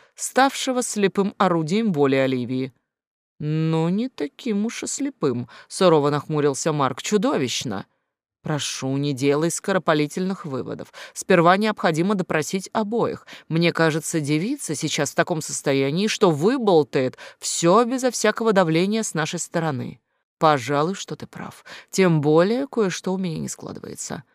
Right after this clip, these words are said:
Оливия хоть и хитра, и подлости в ней оказалась бездна, но не настолько эта девица умна, чтобы придумать всё самой».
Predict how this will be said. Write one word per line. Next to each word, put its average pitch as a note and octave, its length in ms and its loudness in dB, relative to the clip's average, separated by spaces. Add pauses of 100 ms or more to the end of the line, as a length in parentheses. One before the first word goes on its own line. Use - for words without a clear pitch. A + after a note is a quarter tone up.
(500)
Оливия C#3+ 600 2
хоть - 300 -6
и C#3 60 -6
хитра, F#3+ 640 -6 (300)
и E3 120 2
подлости E3 720 0
в D3 120 0
ней G#3+ 300 -2
оказалась D#3+ 560 -2
бездна, E3 640 -4 (540)
но C3 140 -4
не C#3 100 -2
настолько A#3 520 -6
эта C4 120 -10
девица B3+ 460 -4
умна, C#4+ 520 -4 (200)
чтобы D#3+ 320 0
придумать D#3+ 580 2
всё - 180 -2
самой». F3 640 -2